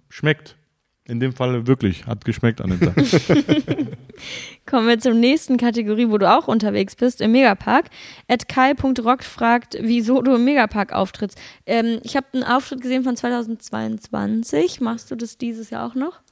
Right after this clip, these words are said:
Speaker 1: Ich war dieses Jahr zweimal da.
Speaker 2: Ah, okay. Mhm.
Speaker 1: Ähm, letztes, also es, die Sen-, die Saison ist ja noch nicht vorbei. Letztes Jahr war ich dreizehn Mal da. Davor
Speaker 2: Wow.
Speaker 1: das Jahr, da war, glaub ich, noch mal, da war Corona zwischen, ich weiß nicht. Davor das Mal war ich auch,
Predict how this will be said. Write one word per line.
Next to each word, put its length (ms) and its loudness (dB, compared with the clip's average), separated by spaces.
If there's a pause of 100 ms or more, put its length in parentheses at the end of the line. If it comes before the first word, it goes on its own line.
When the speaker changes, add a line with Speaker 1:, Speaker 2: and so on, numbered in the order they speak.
(140)
Speaker 1:
Ich 180 -2
war 100 6
dieses 260 4
Jahr 140 4
zweimal 520 2
da. 200 4
Speaker 2:
Ah, 40 2
okay. 220 -6 (160)
Mhm. 80 2
Speaker 1:
Ähm, 920 4 (120)
letztes, 460 0
also 220 4
es, 180 0 (120)
die 120 -4
Sen-, 400 0
die 200 -2
Saison 380 0
ist 80 -2
ja 80 2
noch 100 2
nicht 120 -4
vorbei. 280 -2
Letztes 300 0
Jahr 120 2
war 60 2
ich 100 -4
dreizehn 480 0
Mal 160 -2
da. 160 -2
Davor 360 -4
Speaker 2:
Wow. 220 2
Speaker 1:
das 340 -2
Jahr, 300 0
da 140 0
war, 100 2
glaub 140 -2
ich, 100 -6
noch 100 -2
mal, 140 -2
da 140 0 (480)
war 180 -2
Corona 440 -8
zwischen, 280 -16
ich 80 -16
weiß 80 -8
nicht. 120 -12 (260)
Davor 280 2
das 160 2
Mal 120 0
war 80 2
ich 200 -6
auch, 320 -2